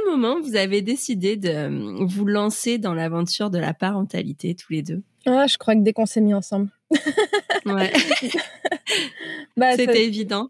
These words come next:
Speaker 2: Ouais, vraiment. Euh, c'était vraiment ce qu'on voulait les deux. Et après, ben, on voulait pas forcément, euh, tout de suite. On s'était dit, ben, qu'on partirait en voyage, qu'on vivrait peut-être une année sur les routes ensemble, sans revenir en Suisse, puis qu'ensuite on,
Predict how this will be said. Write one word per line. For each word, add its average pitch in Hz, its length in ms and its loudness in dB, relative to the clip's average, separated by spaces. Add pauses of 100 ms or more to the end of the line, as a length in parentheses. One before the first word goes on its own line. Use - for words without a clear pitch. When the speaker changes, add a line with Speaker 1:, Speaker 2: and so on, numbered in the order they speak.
Speaker 2:
Ouais, 214 360 2
vraiment. 214 460 0 (100)
Euh, 202 300 0
c'était 190 420 -4
vraiment 202 300 0
ce - 80 -18
qu'on 226 120 -2
voulait 214 220 2
les 220 160 4
deux. 208 200 0 (500)
Et 202 220 4
après, 196 280 2
ben, 190 140 2
on 190 100 2
voulait 190 220 2
pas 202 140 -2
forcément, 233 520 0
euh, 226 220 2 (100)
tout 226 100 0
de - 60 0
suite. - 320 0
On 208 80 4
s'était 202 320 0
dit, 202 200 2
ben, 196 260 2
qu'on 196 320 2
partirait 214 500 0
en 214 140 6
voyage, 202 600 4 (200)
qu'on 202 360 2
vivrait 196 340 2
peut-être 196 360 -6
une 202 120 4
année 202 200 6
sur 208 180 -4
les 190 100 2
routes 240 400 2
ensemble, 247 520 2 (260)
sans 214 160 2
revenir 208 340 4
en 196 60 -2
Suisse, 226 340 0
puis 208 100 -14
qu'ensuite 196 460 -2
on, 196 180 -2